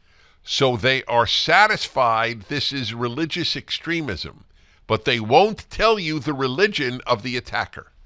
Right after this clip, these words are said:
because they're scared of the left and they're scared of segments of the Islamic community. They're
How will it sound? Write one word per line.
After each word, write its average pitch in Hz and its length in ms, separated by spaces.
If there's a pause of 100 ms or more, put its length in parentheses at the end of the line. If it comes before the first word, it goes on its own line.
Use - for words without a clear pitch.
(1700)
because 98 360
they're 92 180
scared 127 600
of 80 200
the 92 60
left 113 460 (220)
and 92 180
they're 76 100
scared 98 640 (320)
of 87 540 (720)
segments 117 720
of 87 180
the 92 140
Islamic 82 640
community. - 680 (960)
They're 82 220